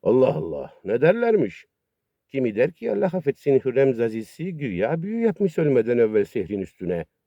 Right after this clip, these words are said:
Hasbinallah. Hangi Hürrem?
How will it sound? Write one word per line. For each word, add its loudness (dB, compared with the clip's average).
Hasbinallah. -8
Hangi 0
Hürrem? -10